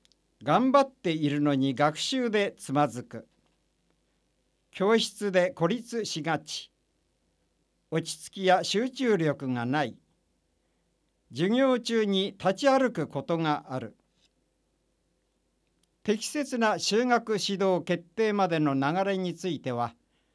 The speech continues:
十月から十二月にかけて審査があります。伊達市特別支援教育推進委員会に専門家チームの助言を受け、また支援部会では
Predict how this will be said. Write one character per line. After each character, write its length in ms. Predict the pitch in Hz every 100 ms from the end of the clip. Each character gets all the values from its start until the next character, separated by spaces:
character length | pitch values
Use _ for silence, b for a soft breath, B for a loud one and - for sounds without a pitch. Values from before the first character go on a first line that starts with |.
| _ _ _ _ -
十 260 | 131 247
月 280 | 277 240 -
か 120 | 214
ら 140 | 185 143
十 220 | 160 214
二 160 | 254
月 260 | 233 196 170
に 200 | 151 135
か 120 | 160
け 160 | 156 131
て 140 | 135
審 300 | 120 269 277
査 180 | - 151
が 180 | 131 120
あ 60 |
り 140 | 117 120
ま 120 | 110
す。 220 | - - _ _ _ _ _ _ _ _ _ _ _ _ _ _
伊 40 | -
達 240 | 170 220
市 200 | 170 165
特 220 | 175 175
別 300 | 220 208 208
支 180 | 185 190
援 240 | 185 180
教 200 | 147 180
育 220 | 240 - 208
推 280 | - 202
進 320 | 190 190 180 160
委 260 | 160 190 190
員 160 | 160
会 320 | - 135 127
に 280 | 123 131 127 b b b b _
専 340 | - 196 269
門 240 | 269 254
家 180 | 240 208
チ 240 | - 233 220
ー 20 |
ム 120 | 160
の 140 | 143 131
助 220 | 131 147
言 340 | 175 180 170
を 160 | 160 156
受 300 | 147 120 110
け、 60 | _ _ _ _ _ _ _ _
ま 180 | 147 180
た 140 | 185 202
支 180 | - 202
援 280 | 240 226
部 140 | 180 180
会 240 | 175 156
で 120 | 135
は 220 | 139 139